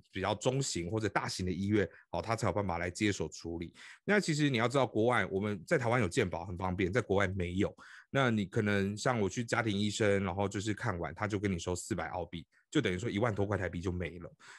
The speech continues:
那你到了，我到，后来我到了大型医院去打点滴，那那个时候阿宽听到之后，还有跟赵伟他们在工地上班的，那下了班就过来找我。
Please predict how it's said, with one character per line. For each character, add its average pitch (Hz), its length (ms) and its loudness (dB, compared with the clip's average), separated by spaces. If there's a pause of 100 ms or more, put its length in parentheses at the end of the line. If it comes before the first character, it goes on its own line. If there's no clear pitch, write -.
(100)
那 175 100 4
你 135 140 4
到 147 180 4
了， 104 460 4
我 110 180 2
到， 180 140 2
后 208 120 0
来 180 80 4
我 101 140 2
到 123 100 2
了 107 80 2
大 127 160 2
型 104 160 -6
医 101 40 -2
院 101 80 -2
去 - 100 -10
打 85 180 -2
点 87 240 -2
滴， 90 300 -10 (260)
那 143 180 2
那 147 100 2
个 135 100 4
时 - 100 -2
候 110 440 4 (340)
阿 123 80 -2
宽 131 220 2
听 123 160 -2
到 117 160 4
之 104 160 -2
后， 101 320 0
还 98 100 -2
有 101 100 0
跟 101 240 0
赵 98 180 2
伟 85 120 -2
他 98 80 -2
们 107 100 0
在 104 120 2
工 98 200 0
地 101 80 0
上 90 200 -2
班 87 200 -4
的， 82 160 -6 (220)
那 98 260 0
下 110 220 2
了 92 80 4
班 90 380 0
就 95 120 0
过 92 160 2
来 82 120 0
找 82 240 -6
我。 85 200 -6